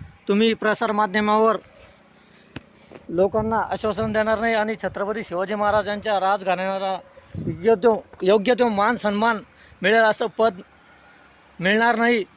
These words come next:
तोपर्यंत मी चार तासाचा अवधी देणार आहे. नाहीतर नसता मी यावरून उडी मारून माझं आत्मदहन करणार आहे.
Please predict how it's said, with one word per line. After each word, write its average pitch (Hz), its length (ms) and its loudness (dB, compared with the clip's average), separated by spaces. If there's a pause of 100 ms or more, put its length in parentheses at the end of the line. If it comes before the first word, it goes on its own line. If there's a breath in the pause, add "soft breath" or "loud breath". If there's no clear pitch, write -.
(160)
तोपर्यंत 220 480 2 (360)
मी 220 320 0 (500)
चार 214 260 2
तासाचा 220 300 0
अवधी 214 240 0
देणार 214 300 2
आहे. 190 160 4 (840)
नाहीतर 220 540 2 (920)
नसता 226 480 2 (260)
मी 220 340 2
यावरून 233 480 4
उडी 240 200 2
मारून 233 320 2
माझं 226 380 2 (100)
आत्मदहन 226 520 2
करणार 220 340 2
आहे. 175 140 0